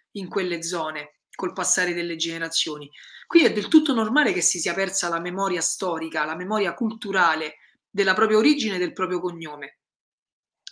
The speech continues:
D'altra parte, ieri un mio amico, Francesco, carissimo, che lo saluto, mi ha detto una frase illuminante:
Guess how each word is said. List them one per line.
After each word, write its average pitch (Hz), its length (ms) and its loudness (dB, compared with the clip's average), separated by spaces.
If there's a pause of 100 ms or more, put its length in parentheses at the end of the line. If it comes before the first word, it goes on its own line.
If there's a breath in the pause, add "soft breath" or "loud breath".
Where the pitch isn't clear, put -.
(340 loud breath)
D'altra 202 300 2
parte, 262 520 2
ieri 208 300 2
un 180 80 -6
mio 185 160 -4
amico, 196 260 -2
Francesco, 170 720 -4
carissimo, 170 580 -2
che 160 100 -6
lo 165 100 -6
saluto, 190 580 -4 (480 loud breath)
mi 208 100 -2
ha 208 60 0
detto 226 260 0
una 220 120 6
frase 220 320 4
illuminante: 175 920 -2